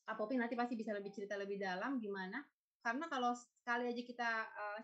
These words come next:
chat terus tidak dibalas, kita bisa langsung pindah ke toko sebelah gitu ya. Karena pilihannya sangat banyak, kompetitornya sangat, kompetisinya sangat tinggi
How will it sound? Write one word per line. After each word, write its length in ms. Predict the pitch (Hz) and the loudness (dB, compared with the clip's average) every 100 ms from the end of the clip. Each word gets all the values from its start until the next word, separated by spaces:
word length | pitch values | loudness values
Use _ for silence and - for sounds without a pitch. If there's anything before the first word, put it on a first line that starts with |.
| - | -4
chat 160 | 285 | -6
terus 160 | 285 262 | -6 -6
tidak 240 | 226 214 | -4 -2
dibalas, 320 | 202 208 359 - | 0 0 0 -2
kita 160 | 262 277 | -4 -2
bisa 160 | 262 226 | 0 0
langsung 240 | 247 240 | -2 -4
pindah 180 | 226 240 | -4 -6
ke 40 | - | -8
toko 160 | 214 - | -8 -6
sebelah 320 | 190 208 208 | -2 -2 0
gitu 240 | 190 190 | -4 -4
ya. 80 | 220 | -6
Karena 240 | 202 208 220 | -4 -6 -2
pilihannya 320 | 202 196 220 | 0 0 -2
sangat 380 | 240 240 262 - 196 | 0 2 2 2 0
banyak, 260 | 190 180 - - | 0 -2 -4 -2
kompetitornya 560 | 214 226 214 220 233 | 0 0 -2 -2 -4
sangat, 480 | 233 262 269 262 247 - | -2 0 2 2 0 0
kompetisinya 480 | 240 247 247 311 302 | 0 2 0 0 0
sangat 240 | 240 240 | 0 0
tinggi 320 | 226 220 202 | 0 0 0